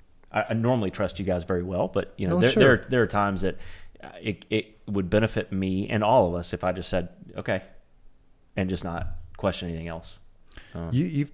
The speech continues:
Speaker 2: you've grown in that area. I've seen it.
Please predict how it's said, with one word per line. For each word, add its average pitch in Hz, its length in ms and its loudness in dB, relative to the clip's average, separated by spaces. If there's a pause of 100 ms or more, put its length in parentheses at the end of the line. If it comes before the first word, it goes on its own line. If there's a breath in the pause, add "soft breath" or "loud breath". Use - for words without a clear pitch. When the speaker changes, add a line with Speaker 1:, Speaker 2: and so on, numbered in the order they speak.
(140)
Speaker 2:
you've 135 160 -8
grown 127 240 6
in 113 60 2
that 101 120 0
area. 90 400 -4 (1080)
I've 123 120 0
seen 117 220 0
it. - 80 -10